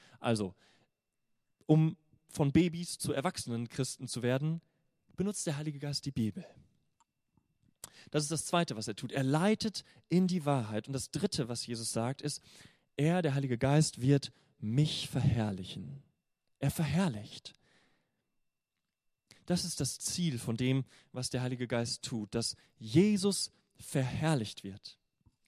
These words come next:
Also, dass Jesus groß rauskommt. Und Jesus erklärt hier, wie er das tut. Und zwar verherrlicht der Heilige Geist Jesus in, in der Art, wie er in die Wahrheit leitet.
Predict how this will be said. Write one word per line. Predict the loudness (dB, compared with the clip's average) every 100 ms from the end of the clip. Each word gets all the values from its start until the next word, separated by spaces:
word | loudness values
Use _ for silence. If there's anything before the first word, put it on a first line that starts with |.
| -12
Also, | -8
dass | -4 -4
Jesus | -2 -4 -6 -12 -20 -12
groß | -2 2 2 4
rauskommt. | 4 2 -4 -12 -14 -20 _ _ _ _ _ _ -20 _ _ _ _ _ _ _ _ _ -16
Und | -8
Jesus | -4 -4 -6
erklärt | -4 -2 -2
hier, | -2 -4
wie | -4
er | -4
das | -6 -6
tut. | -6 -6 -8 -20 _ _ _ -20 -20 _ _ _ _ _ _
Und | -8 -4
zwar | -2 -2 -4 -8 _ _ _ -20 -20 _ _ _ _ -20
verherrlicht | -8 -2 2 2 0 -2
der | -2
Heilige | -4 -2
Geist | -4 -4
Jesus | 0 0 0 -4 -14 -20 _ -2
in, | 0 0 _ _ _ _ -2
in | 2
der | 2 0
Art, | -4 -4 -4 -4
wie | -4 -4
er | -2 0 0 -2 -6 _ _ _ _ -4
in | 0
die | 2
Wahrheit | 0 0 -6
leitet. | -8 -12 -14